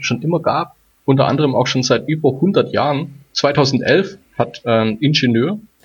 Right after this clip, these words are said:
ähm, ein Hobby gehabt, in dem er nämlich, äh, die Berichterstattung von Zeitungen hinterfragt hat, in denen er Artikel geschrieben hat, die bewusst gefaked waren.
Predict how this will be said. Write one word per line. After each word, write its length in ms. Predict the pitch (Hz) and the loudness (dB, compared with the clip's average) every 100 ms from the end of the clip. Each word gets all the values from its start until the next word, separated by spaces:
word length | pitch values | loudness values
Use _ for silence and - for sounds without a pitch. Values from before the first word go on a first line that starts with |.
| _ _ _ _ _ _ - _ _ _ _ - - - - _ | _ _ _ _ _ _ -20 _ _ _ _ -14 -14 -20 -20 _
ähm, 520 | 123 117 117 113 113 | 0 2 2 0 -2
ein 160 | - 113 | 0 2
Hobby 200 | 214 208 | 2 -2
gehabt, 340 | - - - | -2 -2 -2
in 100 | 117 | -4
dem 160 | 110 156 | 0 2
er 80 | 156 | 2
nämlich, 480 | 147 160 196 - - _ _ _ _ _ _ _ _ _ - | 0 0 0 -2 -16 _ _ _ _ _ _ _ _ _ -2
äh, 360 | 120 117 113 - - | 2 4 2 -4 -2
die 560 | 110 107 107 113 113 - _ | 0 2 2 0 -6 -12 _
Berichterstattung 720 | - 190 - 127 120 131 131 123 | -2 -2 0 0 2 0 0 -2
von 160 | 120 | 0
Zeitungen 440 | 113 139 180 165 113 | 0 -2 0 -2 0
hinterfragt 680 | 120 113 - 131 165 - | 0 -2 -4 -4 -4 -2
hat, 180 | 143 143 | -4 -4
in 160 | 127 110 | -4 -2
denen 320 | 135 156 160 | 0 0 -2
er 400 | 117 123 165 190 _ _ _ _ _ _ _ | 2 2 2 -2 _ _ _ _ _ _ _
Artikel 460 | - 117 - 214 190 | -4 -4 -2 -2 -2
geschrieben 520 | 135 113 - 117 113 | -2 0 0 0 2
hat, 320 | 117 139 - - _ _ _ _ _ _ _ - _ - | 0 -2 -8 -18 _ _ _ _ _ _ _ -20 _ -4
die 80 | |
bewusst 460 | 123 127 131 - - | 0 2 2 0 0
gefaked 540 | - - 151 208 - | -4 -2 -4 -4 -6
waren. 240 | - - | -6 -6